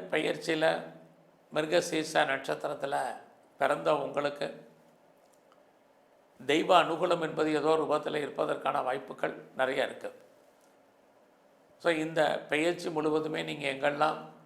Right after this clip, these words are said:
முருகன் இருக்கார வழிபாடு பண்ணுங்க. வாய்ப்பு இருக்கும் பட்சத்தில் சந்தர்ப்பங்கள் கிடைக்கிற போதெல்லாம் நீங்க விநாயகரை வழிபாடு பண்ணுங்க. துர்க்கையும் காளியும் தரிசனம் பண்ணுங்க.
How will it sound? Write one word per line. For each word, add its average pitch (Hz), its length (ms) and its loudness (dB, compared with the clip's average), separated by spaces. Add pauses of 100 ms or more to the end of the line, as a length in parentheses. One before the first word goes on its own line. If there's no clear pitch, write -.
(540)
முருகன் 151 320 0
இருக்கார 143 300 6
வழிபாடு 143 480 4
பண்ணுங்க. 139 300 -4 (1300)
வாய்ப்பு 156 360 4
இருக்கும் 156 260 -2
பட்சத்தில் 156 540 -2
சந்தர்ப்பங்கள் 156 580 -2
கிடைக்கிற 156 380 -2
போதெல்லாம் 156 340 -2
நீங்க 147 220 -8
விநாயகரை 156 400 0
வழிபாடு 151 400 0 (100)
பண்ணுங்க. 135 300 -6 (1600)
துர்க்கையும் 170 560 -2
காளியும் 160 460 6
தரிசனம் 147 420 -2
பண்ணுங்க. 139 300 -6